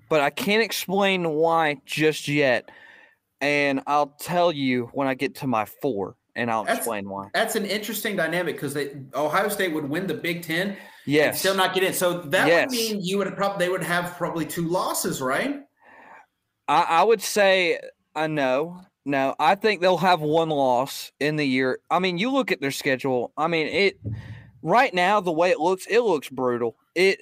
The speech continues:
Speaker 1: I mean, it just does. I, I, I don't, I don't know how else to put it. I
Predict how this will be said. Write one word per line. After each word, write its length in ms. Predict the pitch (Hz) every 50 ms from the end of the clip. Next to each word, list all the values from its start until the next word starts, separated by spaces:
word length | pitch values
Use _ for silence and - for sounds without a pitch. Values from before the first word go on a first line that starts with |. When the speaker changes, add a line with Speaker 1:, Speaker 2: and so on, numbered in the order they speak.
| -
Speaker 1:
I 120 | 147 165 180
mean, 160 | 180 175 170
it 100 | 170 156
just 240 | 139 139 127 - -
does. 400 | 123 113 117 113 110 110 - - _ _ - - -
I, 200 | - 143 143 - - 147 139 - -
I, 60 | 151
I 20 | 165
don't, 220 | 170 160 143 - _ _ _ -
I 100 | - 135
don't 120 | 147 143 131
know 140 | 135 135
how 320 | 139 143 131 131 123 113 101 -
else 200 | 127 131 127 -
to 80 | - -
put 180 | - 131 123
it. 80 | 123 - 117
I 260 | 127 135 139 135